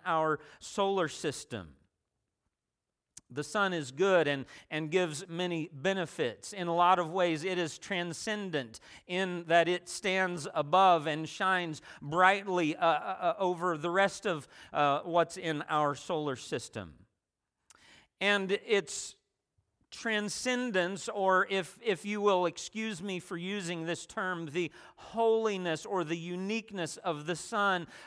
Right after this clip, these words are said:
causes the area around it to be holy as well.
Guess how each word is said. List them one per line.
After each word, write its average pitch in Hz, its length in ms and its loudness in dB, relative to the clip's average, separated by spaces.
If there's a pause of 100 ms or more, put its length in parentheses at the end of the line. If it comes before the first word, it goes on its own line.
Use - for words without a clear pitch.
(120)
causes 208 600 2
the 196 220 -4
area 214 580 4
around 196 600 2
it 147 360 -2 (300)
to 190 140 -4
be 180 480 -4 (580)
holy 175 600 -4
as 151 240 -6
well. 113 680 -4